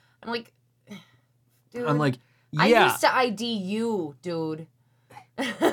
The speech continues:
Speaker 2: Yeah, and a year and a half from now, come to me, tell me what the date is that people are, uh,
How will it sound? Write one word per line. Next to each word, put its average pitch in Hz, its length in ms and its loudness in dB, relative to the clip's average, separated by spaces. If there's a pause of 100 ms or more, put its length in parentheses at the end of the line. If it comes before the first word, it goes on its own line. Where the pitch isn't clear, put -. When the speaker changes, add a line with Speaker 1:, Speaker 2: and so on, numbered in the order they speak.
(640)
Speaker 2:
Yeah, 175 320 6
and 156 120 4
a - 20 2
year 165 260 4
and 214 80 2
a 185 40 4
half 156 260 2
from 139 220 4
now, 117 240 6
come 143 240 2
to 143 60 2
me, 135 180 6
tell 135 160 4
me 131 100 6
what 127 160 6
the 127 60 0
date 127 320 6
is 107 180 2
that 113 140 -2
people 120 340 0
are, 107 520 0
uh, - 20 -8